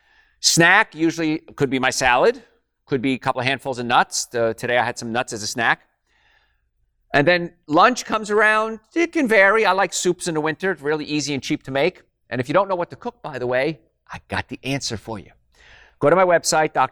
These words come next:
joe dot com, and we have a book called Eating Right for the Health of It. And the first half of the book tells you how to change your diet, and the second half of the book is a bunch of recipes.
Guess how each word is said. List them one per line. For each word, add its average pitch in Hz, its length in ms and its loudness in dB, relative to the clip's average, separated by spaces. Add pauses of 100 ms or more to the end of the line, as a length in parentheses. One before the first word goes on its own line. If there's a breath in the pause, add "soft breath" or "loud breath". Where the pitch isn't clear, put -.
joe 117 200 -2
dot 104 220 -2
com, 226 400 -4 (720)
and 143 420 0
we 147 240 0
have 143 440 0
a 135 60 -4
book 233 320 -2
called 139 600 0
Eating 156 260 -2
Right 143 180 0
for - 100 -18
the 127 60 -8
Health 131 200 -6
of 82 100 -18
It. - 100 -20 (920)
And 107 80 -2
the 113 60 0
first 196 280 -2
half 185 160 0
of 170 60 -16
the 151 60 -10
book 147 160 -8
tells 139 220 -6
you 123 60 -8
how 190 200 -2
to 226 60 -2
change 135 320 -8
your 117 60 -8
diet, 120 300 2
and - 80 -12
the 113 40 -10
second 165 300 -6
half 147 180 -2
of 123 40 -16
the 117 60 -10
book 127 220 -10
is 117 60 -14
a 107 60 -6
bunch 123 300 -6
of 107 80 -4
recipes. - 540 -8